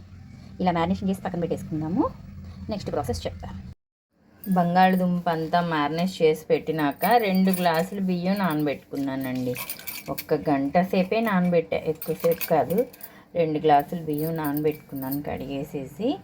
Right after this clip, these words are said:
ఇప్పుడు మనం ప్రాసెస్ చేసేసుకుందాం రండి. ఆలు దమ్ కిచిడి. ఒక ఉల్లిపాయ అయితే కట్ చేసి పెట్టుకున్నాను. ఇదిగోండి,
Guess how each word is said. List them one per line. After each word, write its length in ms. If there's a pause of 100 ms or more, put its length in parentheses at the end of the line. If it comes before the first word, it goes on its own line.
(360)
ఇప్పుడు 240
మనం 260
ప్రాసెస్ 400
చేసేసుకుందాం 800
రండి. 280 (760)
ఆలు 260 (160)
దమ్ 300
కిచిడి. 380 (1400)
ఒక 180 (120)
ఉల్లిపాయ 340
అయితే 220
కట్ 200
చేసి 260
పెట్టుకున్నాను. 640 (640)
ఇదిగోండి, 460